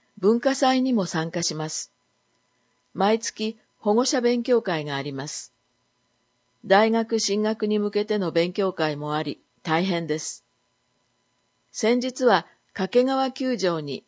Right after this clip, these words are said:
野球の応援に行ってきました。海の日で仕事は休みです。息子は一年生で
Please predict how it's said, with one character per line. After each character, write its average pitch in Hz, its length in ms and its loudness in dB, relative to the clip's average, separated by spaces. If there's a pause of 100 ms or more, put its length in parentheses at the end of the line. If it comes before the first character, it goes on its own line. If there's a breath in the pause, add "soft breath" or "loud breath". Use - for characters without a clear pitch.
(140)
野 165 160 0
球 240 260 2
の 233 280 6
応 226 100 6
援 226 200 2
に 226 120 2
行 202 100 -4
っ - 20 -20
て 185 140 -4
き 180 120 -8
ま 175 120 -4
し - 120 -4
た。 - 180 -4 (720)
海 269 240 0
の 202 140 2
日 180 140 -6
で 139 200 -2
仕 - 180 0
事 214 340 2
は 208 120 4
休 180 320 -4
み 202 120 -2
で 156 120 -4
す。 - 260 -10 (1300)
息 196 220 -2
子 262 120 2
は 277 120 2
一 254 220 -4
年 277 200 -2
生 175 220 2
で 151 240 0